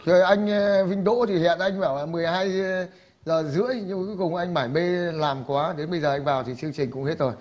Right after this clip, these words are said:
Rồi, xin, ờ, chúc tất cả các, ờ, bạn một đêm, ờ, ngon giấc và xin, ờ,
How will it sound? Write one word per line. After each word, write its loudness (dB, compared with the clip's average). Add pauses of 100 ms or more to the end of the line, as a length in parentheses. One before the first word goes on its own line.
(300)
Rồi, 6
xin, 2
ờ, 2
chúc 0
tất 0
cả 6
các, 0
ờ, -2 (540)
bạn 4
một 0
đêm, 4
ờ, 4
ngon 2
giấc 4
và -2
xin, -8
ờ, -4